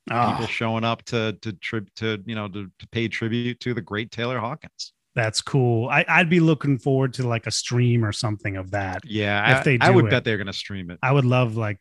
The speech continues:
Speaker 1: that kind of, 'cause I would definitely check that out. That's gonna be kind of interesting to watch. So, okay, well, that's cool. So the foos have kind of are, are, uh, surfacing again after this tragic loss of,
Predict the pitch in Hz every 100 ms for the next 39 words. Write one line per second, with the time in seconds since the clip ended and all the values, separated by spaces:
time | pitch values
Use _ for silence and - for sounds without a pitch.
0 | - 110 104 120 104 104 - 113 113 113
1 | 113 120 104 - 107 120 101 104 113 110
2 | 123 110 107 110 104 101 92 - - 123
3 | 127 107 101 120 98 98 98 95 95 -
4 | - 95 90 _ - - - - 160 175
5 | 135 139 147 196 220 - 151 151 151 131
6 | - 165 160 151 143 127 - 139 139 120
7 | - _ _ _ _ _ - 123 131 127
8 | 123 117 110 - 160 151 147 - - 120
9 | 110 117 110 110 - 127 104 - - 117
10 | 107 110 117 113 110 - 95